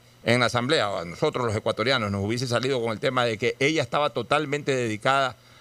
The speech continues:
a atender, eh, eh, otros temas de la emergencia y que no, eh, alcanzó a supervisar aquello. Y que, bueno, asume la responsabilidad por ser la secretaria, pero que en todo caso asume una responsabilidad culposa, que bajo ningún concepto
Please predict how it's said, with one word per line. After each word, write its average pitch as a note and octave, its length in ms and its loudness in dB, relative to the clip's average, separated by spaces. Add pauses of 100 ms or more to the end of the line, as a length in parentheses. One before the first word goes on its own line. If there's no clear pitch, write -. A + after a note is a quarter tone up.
a - 80 4
atender, A#2 420 2
eh, A#2+ 260 0
eh, G#2+ 260 0
otros B2 360 -2
temas C3+ 300 0
de A#2+ 80 0
la A2+ 80 -2
emergencia A2 580 -2 (120)
y A2+ 140 0
que A2 180 0
no, C3 360 0 (300)
eh, G#2+ 200 -2
alcanzó A2+ 440 0
a C#3 60 4
supervisar A#2 720 -2
aquello. G#2 440 -4 (500)
Y B2+ 160 4
que, D3+ 100 2
bueno, E3+ 320 2
asume F3+ 420 0
la F3 120 4
responsabilidad C3+ 720 0
por C#3+ 140 -6
ser D3+ 140 0
la D3 120 2
secretaria, C#3 600 0
pero A2+ 300 -2
que A2 80 -2
en G2 80 -4 (300)
todo C#3+ 220 4
caso C#3+ 200 0
asume D3 320 -2
una C#3+ 240 0
responsabilidad A#2 760 0
culposa, B2 560 0
que A2 120 0
bajo A2 280 2
ningún A#2 380 -2
concepto B2+ 640 -2